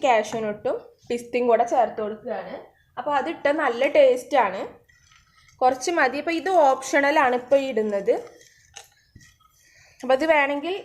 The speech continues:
ഇട്ടാൽ മതി, അല്ലെങ്കിൽ ഈ തേങ്ങ ഉണ്ടല്ലോ നല്ല മൊരു മൊരുന്നനെ വറുത്തെടുത്താൽ മതി കേട്ടോ. നല്ല ബ്രൗൺ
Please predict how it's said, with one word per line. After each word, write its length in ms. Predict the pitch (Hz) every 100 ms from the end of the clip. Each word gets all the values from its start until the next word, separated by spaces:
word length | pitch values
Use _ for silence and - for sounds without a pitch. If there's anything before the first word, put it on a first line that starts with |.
| - -
ഇട്ടാൽ 280 | 220 - 269 269
മതി, 240 | 214 202 277 262
അല്ലെങ്കിൽ 320 | 285 302 330 370 - 302
ഈ 20 | 320
തേങ്ങ 300 | 302 269 269 302
ഉണ്ടല്ലോ 240 | 254 226 226
നല്ല 180 | 214 247 277
മൊരു 180 | 254 262 285
മൊരുന്നനെ 480 | 247 240 247 262 285
വറുത്തെടുത്താൽ 580 | 254 226 - 262 - 202 202
മതി 160 | 180 180
കേട്ടോ. 160 | 190 190
നല്ല 220 | 180 220 254 233
ബ്രൗൺ 280 | 220 247